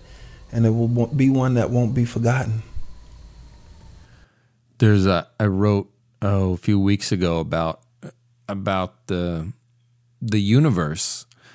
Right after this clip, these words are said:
Speaker 2: and how the universe is expanding. And it's almost like when God created and flung the stars into existence, <laughs> and, and the, it, it's like,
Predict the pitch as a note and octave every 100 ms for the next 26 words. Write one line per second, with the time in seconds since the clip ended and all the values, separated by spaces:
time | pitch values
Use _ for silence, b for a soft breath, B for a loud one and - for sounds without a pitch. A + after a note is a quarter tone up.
0 | b b b b G2+ G2 G#2 G2 F#2+ G2+
1 | A#2+ G2+ G2+ G2 F2+ F2 E2 - - G2+
2 | - - G2 G#2+ G#2 E2 D2 D#2 A#2 _
3 | _ _ _ _ _ _ _ _ _ _
4 | _ _ _ A2 A2 G#2 G2+ F#2 - _
5 | _ _ _ _ _ _ A#2+ D3 D3 C3+
6 | - A2+ G2 - - _ _ - A#2 G#2+
7 | G#2+ A2 G#2 - A2 G#2 G2+ F#2+ F#2 -
8 | - G#2+ G#2 F#2+ - G#2 G2 G2 F#2+ F#2+
9 | F#2 E2+ F#2 G2 - F2 - - - _
10 | _ _ B2 C3 A#2 G2+ A#2 A#2+ G#2+ A2
11 | - _ _ _ A#2+ A2+ C3 C3+ D#3 C3+
12 | -